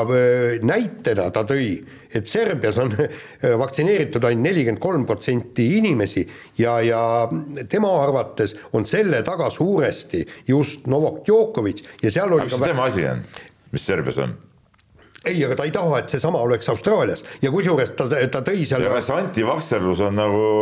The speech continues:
Speaker 2: ülemaailmselt karistatav kuidagi või?
Speaker 1: Ei, aga ta ei taha, et, et nende riigis oleks antivakserlus. Vaata, mis praegu
Speaker 2: Ei, kas
Speaker 1: toimub.
Speaker 2: antivakserlus on Austraalias karistatav kuidagi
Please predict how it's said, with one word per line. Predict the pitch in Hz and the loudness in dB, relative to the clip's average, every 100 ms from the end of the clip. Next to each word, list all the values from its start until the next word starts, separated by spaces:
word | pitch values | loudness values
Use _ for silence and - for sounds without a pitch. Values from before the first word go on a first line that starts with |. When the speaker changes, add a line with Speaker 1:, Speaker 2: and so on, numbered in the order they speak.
| 120 | 4
Speaker 2:
ülemaailmselt | 139 107 110 95 87 | 2 2 0 0 -2
karistatav | 139 120 - - 65 | -2 -4 -6 -4 0
kuidagi | 71 65 62 | 0 0 -2
või? | 60 - - | -4 -8 -4
Speaker 1:
Ei, | 202 143 101 | -2 0 0
aga | 123 | 0
ta | 143 | 0
ei | 151 | 2
taha, | 247 202 190 | 2 2 0
et, | 185 170 | 0 -4
et | 160 | 0
nende | 202 190 196 | 0 0 0
riigis | 220 190 180 | 0 0 0
oleks | 214 - - | 0 0 0
antivakserlus. | 156 156 131 127 120 98 98 | -2 0 0 0 0 0 0
Vaata, | 220 226 156 | 0 0 -2
mis | 156 | -2
praegu | 196 185 98 | 0 0 0
Speaker 2:
Ei, | |
kas | 101 - | 0 0
Speaker 1:
toimub. | 156 | 0
Speaker 2:
antivakserlus | 127 135 147 107 107 | 0 -2 0 0 0
on | |
Austraalias | 110 131 117 - | 0 0 0 -2
karistatav | 127 107 - - 69 | -4 -4 -4 -4 -2
kuidagi | 71 64 | 0 0